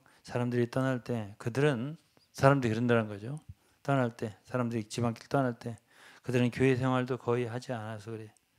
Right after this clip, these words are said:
또는 그들은 단지 몇 년 동안만 회복에 있어서 그래. 뭐, 이런 식으로. 예, 그들은 이상을 보지 못했으면 틀림없어.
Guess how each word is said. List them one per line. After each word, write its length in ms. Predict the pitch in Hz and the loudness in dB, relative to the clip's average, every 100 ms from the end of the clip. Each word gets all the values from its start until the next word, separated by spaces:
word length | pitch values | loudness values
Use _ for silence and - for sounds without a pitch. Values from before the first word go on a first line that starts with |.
| _ - _ | _ -20 _
또는 300 | 135 135 113 - _ _ | -2 -2 -4 -10 _ _
그들은 400 | 123 131 135 127 - _ | -2 0 0 -2 -10 _
단지 300 | - 123 120 | -6 -6 -4
몇 160 | 117 123 | -2 0
년 160 | 139 | 0
동안만 520 | 139 139 135 139 143 120 | 2 2 2 0 -2 -4
회복에 360 | 131 139 127 | -4 -2 -2
있어서 320 | 110 120 98 | -4 -8 -12
그래. 180 | 107 104 _ _ _ _ - | -16 -18 _ _ _ _ -6
뭐, 100 | 110 | -6
이런 140 | 107 | -6
식으로. 460 | - 117 101 139 - _ _ _ _ - - - - - - - | -6 -8 -6 -6 -8 _ _ _ _ -20 -20 -20 -20 -20 -20 -10
예, 160 | 107 104 | -8 -2
그들은 240 | 131 127 | 2 2
이상을 400 | 139 156 160 160 | 2 4 4 4
보지 180 | 147 139 | 2 2
못했으면 540 | 123 117 120 - 123 | 0 -2 -6 -6 -6
틀림없어. 540 | - - 127 - - | -6 -12 -14 -14 -16